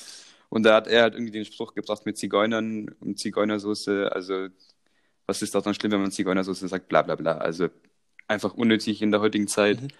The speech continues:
Speaker 1: Ähm, er hat aber gesagt, er ist halt, er hat, sein Selbstbild wurde im letzten Jahrhundert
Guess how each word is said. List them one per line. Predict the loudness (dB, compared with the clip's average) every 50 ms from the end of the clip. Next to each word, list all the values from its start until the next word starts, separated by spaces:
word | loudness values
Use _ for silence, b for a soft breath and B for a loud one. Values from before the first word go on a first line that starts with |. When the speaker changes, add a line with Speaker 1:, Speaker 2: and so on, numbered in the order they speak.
| B B B B B B B _ 0
Speaker 1:
Ähm, | 2 2 4 2 2 0 0 -2 -4 -6 -10 _ _ _ _ _ _ _ _ _ _ -20 -20 -20 -20 -6 _ 2
er | 4 6
hat | 6 6
aber | 4 4 4 2
gesagt, | 2 2 2 2 0 -2 -4 -2
er | -2 -2
ist | -2 -6 -8 -6
halt, | -6 -6 -6 -6 -10 -18 _ _ _ _ _ _ _ _ _ _ _ _ _ _ _ _ _ _
er | 0 0
hat, | 0 0 -2
sein | -2 0 2 2 2
Selbstbild | 2 0 0 0 -2 -6 _ -6 -6 -6 -6 -6
wurde | -6 -4 -4 -4 -6
im | -6 -2 -2
letzten | 0 -2 -2 -4 -4 -2
Jahrhundert | -2 -2 -2 -2 -2 0 0 -2 -2 -6 -14 -20